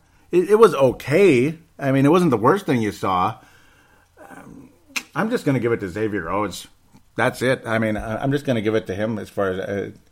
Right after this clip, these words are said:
at this stage. Um, and Anthony Barr will get, like, a smaller version of one, basically, like, an honorable mention for the Fran Tarkenton Award for this one. Ain't nobody on offense getting anything. Even Matt Asiata not converting on that fourth and one. Whatever, man. You know, you,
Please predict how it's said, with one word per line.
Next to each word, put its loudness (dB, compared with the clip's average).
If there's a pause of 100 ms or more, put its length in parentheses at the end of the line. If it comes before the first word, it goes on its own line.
(220)
at -8
this -2
stage. -4
Um, -2
and 4
Anthony 2
Barr 4
will 2
get, 0
like, 0
a -4
smaller -2
version -4
of -6
one, -6
basically, -6
like, -4
an -2
honorable 2
mention -6
for -10
the -6
Fran -6
Tarkenton -4
Award -4
for -4
this -8
one. -6 (380)
Ain't 0
nobody 4
on 0
offense -4
getting -6
anything. -8
Even -2
Matt -2
Asiata -4
not -6
converting -2
on -4
that -6
fourth -2
and -4
one. -6 (960)
Whatever, -4
man. -6 (120)
You -2
know, -2
you, -10